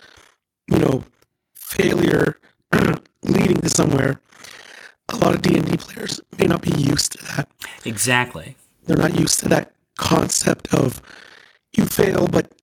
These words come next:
Speaker 1: something still happens.
Speaker 2: Mm-hmm.
Speaker 1: Um, you don't die, but you, something bad might happen, but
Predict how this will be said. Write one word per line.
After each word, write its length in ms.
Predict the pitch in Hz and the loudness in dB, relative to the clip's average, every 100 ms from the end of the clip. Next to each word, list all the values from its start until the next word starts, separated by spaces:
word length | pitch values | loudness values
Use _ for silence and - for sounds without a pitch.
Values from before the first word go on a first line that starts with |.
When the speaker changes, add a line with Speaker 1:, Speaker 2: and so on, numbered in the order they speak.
| - | -8
Speaker 1:
something 560 | - - - - - | -2 0 0 0 0
still 540 | - - - - - 139 - _ _ - | 2 0 0 0 2 0 -4 _ _ -4
happens. 680 | - 151 - - 113 - - - - - | -2 -2 -2 -2 -2 -4 -8 -18 -20 -10
Speaker 2:
Mm-hmm. 420 | 110 120 - - | -6 -6 -4 0
Speaker 1:
Um, 240 | 156 - 131 _ - | 0 0 -6 _ -2
you 100 | - | 2
don't 380 | - - - - | 2 -2 -6 0
die, 500 | 139 - - - - - - - _ _ | 2 2 2 0 -4 -14 -20 -20 _ _
but 300 | - 156 - _ _ | 0 0 -2 _ _
you, 100 | - - | -2 0
something 280 | - - - | 0 0 2
bad 160 | 147 175 | 2 2
might 120 | 151 | 2
happen, 260 | 156 143 139 | 0 2 0
but 140 | 143 | 0